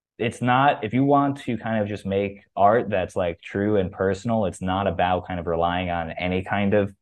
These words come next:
system, no matter what it is, to support you. Because it, like, when I think about making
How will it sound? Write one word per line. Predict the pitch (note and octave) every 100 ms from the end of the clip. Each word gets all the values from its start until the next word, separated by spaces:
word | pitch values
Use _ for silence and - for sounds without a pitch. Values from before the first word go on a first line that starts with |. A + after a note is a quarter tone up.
| -
system, | - A2 - A2
no | F#2+
matter | F#2 F2
what | F#2+ G2
it | F2+
is, | F#2+ F#2+ F#2+ - _ _ _ _ _
to | - F#2+ F#2 F2+ F2
support | - G#2 - F#2+ -
you. | F2+ F2 E2 -
Because | F2 E2+ D#2+
it, | E2 E2 - _ _ _ - _
like, | A2 G#2+ G2+
when | G#2+
I | A#2 B2 A#2+
think | - A2+
about | G#2+ G#2+ G#2 G2+ G2
making | G2+ G#2 A2 G#2+ G2+ -